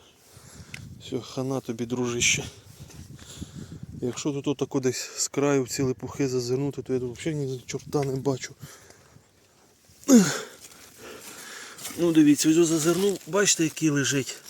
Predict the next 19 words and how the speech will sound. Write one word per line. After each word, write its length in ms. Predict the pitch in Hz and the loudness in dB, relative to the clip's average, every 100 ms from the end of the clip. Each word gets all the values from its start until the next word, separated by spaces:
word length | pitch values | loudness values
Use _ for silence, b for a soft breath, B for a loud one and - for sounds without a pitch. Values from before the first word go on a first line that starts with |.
| - | -10
здоровелячий 840 | 131 156 165 165 160 147 - 135 | -2 2 4 4 2 0 -2 -4
є 260 | 139 175 170 - B B B B B | -2 2 2 -2 B B B B B
один. 460 | 135 123 135 127 110 B B | -2 2 0 0 -6 B B
Давайте 540 | 104 123 143 143 135 - B B B B | -10 -8 -6 -6 -8 -10 B B B B
глянемо 380 | 131 131 131 123 - | 0 2 0 -2 -4
десь 280 | 135 127 - | -2 0 -2
тута. 440 | - 143 - 127 - B B B B | -2 -2 -2 -4 -4 B B B B
Тута 380 | - 170 175 147 B B B | 0 0 2 -2 B B B
тільки 260 | 151 - | -4 0
цвітуть. 640 | 156 - 147 135 147 127 - - B B B B B B B B - - - - - - - - - _ _ - B B B B B B B B _ b b b b b b | -2 2 4 4 4 4 2 -12 B B B B B B B B -18 -20 -20 -20 -20 -18 -18 -16 -20 _ _ -20 B B B B B B B B _ b b b b b b
Цвітуть 360 | - 131 160 147 | -2 0 2 2
вже, 100 | 135 | 4
бачите, 440 | 135 147 - 127 - - | 6 6 6 0 -2 -4
один 360 | 120 127 139 | 0 4 4
на 100 | 135 | 6
одного 400 | 131 139 127 127 | 8 8 8 4
в 60 | 117 | 0
кілька 300 | - 123 120 | 0 0 0
слоїв. 480 | - 120 117 110 | 0 2 2 2